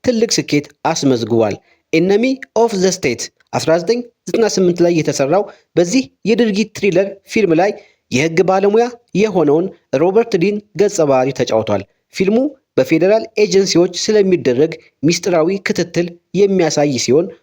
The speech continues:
ዊል በዚህም ሚና የትወና ጥበቡን አሳይቷል። በአስራ ዘጠኝ ዘጠና ዘጠኝ ደግሞ ዋይልድ ዋይልድ ዌስት።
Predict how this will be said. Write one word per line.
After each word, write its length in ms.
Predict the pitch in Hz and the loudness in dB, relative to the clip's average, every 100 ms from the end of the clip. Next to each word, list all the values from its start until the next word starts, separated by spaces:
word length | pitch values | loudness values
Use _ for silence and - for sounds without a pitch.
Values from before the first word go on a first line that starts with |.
| _ | _
ዊል 200 | - 220 233 _ _ - | 0 0 -2 _ _ -2
በዚህም 380 | 135 143 240 | -2 2 2
ሚና 180 | 233 233 240 233 _ 214 | 2 2 0 -6 _ -4
የትወና 420 | 233 220 196 175 | 0 0 0 0
ጥበቡን 360 | 160 135 127 175 - _ 180 | 0 0 0 0 -4 _ -6
አሳይቷል። 560 | 185 143 110 - 98 85 | -2 -2 -2 -2 -4 -4
በአስራ 260 | - 147 185 202 | -4 -2 0 0
ዘጠኝ 220 | 202 254 - _ 175 | 0 -4 -4 _ -2
ዘጠና 240 | 220 226 | 0 0
ዘጠኝ 220 | 214 214 196 | 0 0 0
ደግሞ 220 | 147 185 254 - - | 2 2 0 -6 -2
ዋይልድ 340 | 190 233 240 - - | 2 2 0 -8 -2
ዋይልድ 280 | 202 202 156 | 2 2 2
ዌስት። 280 | 123 110 | 0 -2